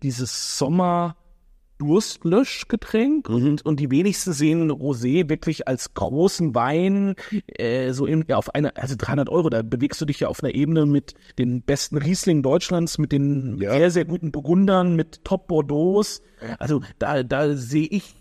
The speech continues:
Speaker 1: da tue ich mir auch schwer, Rosés in dieser Güteklasse zu sehen. Es funktioniert dort, ähm, und also,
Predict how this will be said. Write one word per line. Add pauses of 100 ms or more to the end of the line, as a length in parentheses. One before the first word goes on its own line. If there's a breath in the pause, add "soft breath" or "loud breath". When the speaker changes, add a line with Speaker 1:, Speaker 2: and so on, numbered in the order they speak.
Speaker 1:
da
tue
ich
mir
auch
schwer,
Rosés
in
dieser
Güteklasse
zu
sehen. (300)
Es
funktioniert
dort, (480 soft breath)
ähm, (920)
und (220)
also,